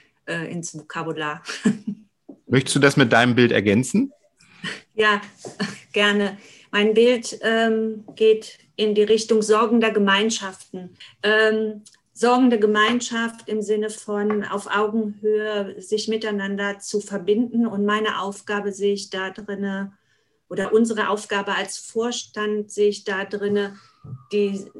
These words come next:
Speaker 1: diesen Möglichke-, einen Möglichkeitsraum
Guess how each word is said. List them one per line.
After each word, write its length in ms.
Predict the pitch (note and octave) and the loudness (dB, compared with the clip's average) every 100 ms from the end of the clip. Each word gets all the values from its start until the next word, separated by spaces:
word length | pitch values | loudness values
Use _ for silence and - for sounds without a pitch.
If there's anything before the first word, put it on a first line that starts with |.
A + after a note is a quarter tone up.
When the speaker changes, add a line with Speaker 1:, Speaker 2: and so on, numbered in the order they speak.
| - _ _ _ | -20 _ _ _
Speaker 1:
diesen 840 | - G3+ G#3 F#3+ F#3+ G#3 G#3 G3 - | -14 -4 -4 -4 -2 0 0 -2 -8
Möglichke-, 840 | F#3+ G3+ G3 B3+ D4 A3+ A3 - - | -6 0 4 2 2 -2 -2 -8 -10
einen 260 | - G3+ G#3 | -4 -2 0
Möglichkeitsraum 1400 | A3+ C4 A3 G#3 - F#3 F#3+ - - F3+ F#3+ F#3+ F#3 F3+ | 2 2 0 -4 -6 -10 -10 -14 -16 -8 -6 -6 -8 -12